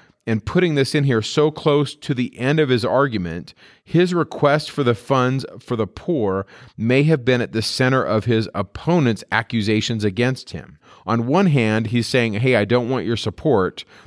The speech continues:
but I do want your support for the Jerusalem saints." And so the people that want to give him money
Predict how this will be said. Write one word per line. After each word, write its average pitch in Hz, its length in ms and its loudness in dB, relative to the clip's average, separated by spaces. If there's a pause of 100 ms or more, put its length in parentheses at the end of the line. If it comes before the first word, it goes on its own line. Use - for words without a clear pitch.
but 120 120 2
I 110 100 4
do 107 200 2
want 135 180 -2
your 107 100 0
support 107 420 -4
for 110 160 -2
the 98 140 0
Jerusalem 110 500 -2
saints." 87 440 -4 (320)
And 107 100 0
so - 80 2
the 117 140 2
people 147 340 0
that 117 160 0
want 156 240 2
to 185 60 2
give 117 180 2
him 104 120 2
money 98 440 -2